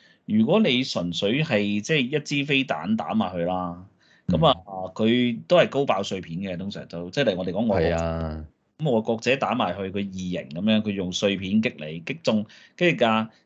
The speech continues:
Speaker 1: 戰機爆啦。跟住你又唔知咧，跟住個戰機嗰啲碎片係點樣彈落去架民航機，咁啊彈中佢引擎咧就已經死得㗎啦。跟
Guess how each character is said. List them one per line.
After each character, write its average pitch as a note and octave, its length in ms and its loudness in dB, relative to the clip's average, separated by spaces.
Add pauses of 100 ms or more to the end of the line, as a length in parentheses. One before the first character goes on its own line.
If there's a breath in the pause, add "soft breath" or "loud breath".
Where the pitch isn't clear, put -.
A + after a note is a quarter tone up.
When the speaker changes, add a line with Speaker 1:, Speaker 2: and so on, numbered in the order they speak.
Speaker 1:
戰 B2 180 0
機 C#3 120 4
爆 G#2+ 280 0
啦。 A2+ 360 0 (300 soft breath)
跟 D#3+ 140 -2
住 C3+ 140 2
你 G2 160 0
又 G2+ 120 0
唔 D#2 180 -6
知 C3+ 200 0
咧， B2+ 200 4
跟 C#3 200 0
住 A2+ 140 -2
個 G#2 100 2
戰 G2+ 60 0
機 A#2 420 4
嗰 A2 60 2
啲 A#2 120 0
碎 G2+ 220 -2
片 F#2+ 260 -2
係 F#2 320 -4
點 F#2+ 140 -2
樣 A#2+ 140 0
彈 F2+ 260 -4
落 F#2 180 -6
去 F#2+ 60 -4
架 G2 140 -2
民 E2+ 120 -6
航 D#2 220 -10
機， A#2 240 0
咁 C3 160 -2
啊 A2+ 80 -10
彈 G2+ 180 -2
中 G#2 120 -4
佢 A2 60 2
引 G#2 280 -2
擎 G2 180 -8
咧 A2 140 0
就 G2+ 140 0
已 F2+ 60 -4
經 G2+ 120 -2
死 F2+ 180 -4
得 E2 120 -6
㗎 F2 100 -8
啦。 D2+ 320 -10
跟 C3 160 2